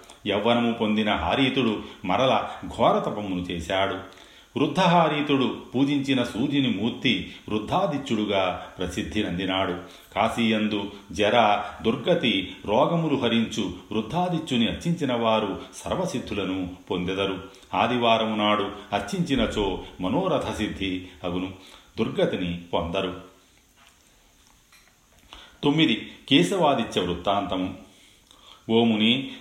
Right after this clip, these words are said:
సూర్యుడు కేశవుని పొంది జ్ఞానమును పొందిన విధమును వినుము. ఒకనాడు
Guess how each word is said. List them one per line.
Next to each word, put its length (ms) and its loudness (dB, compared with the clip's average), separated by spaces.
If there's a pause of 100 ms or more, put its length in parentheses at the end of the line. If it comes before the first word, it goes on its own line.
(160)
సూర్యుడు 720 4 (140)
కేశవుని 460 4
పొంది 720 2
జ్ఞానమును 540 2
పొందిన 380 2
విధమును 520 -2 (140)
వినుము. 360 -2 (440)
ఒకనాడు 680 2